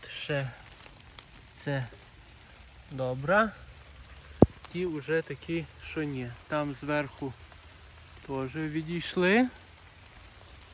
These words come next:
Тут. А ну, цю ще можна подивитися. Ну,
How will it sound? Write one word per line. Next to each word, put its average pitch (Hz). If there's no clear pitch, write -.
Тут. 185
А -
ну, 165
цю 196
ще -
можна 160
подивитися. 139
Ну, 160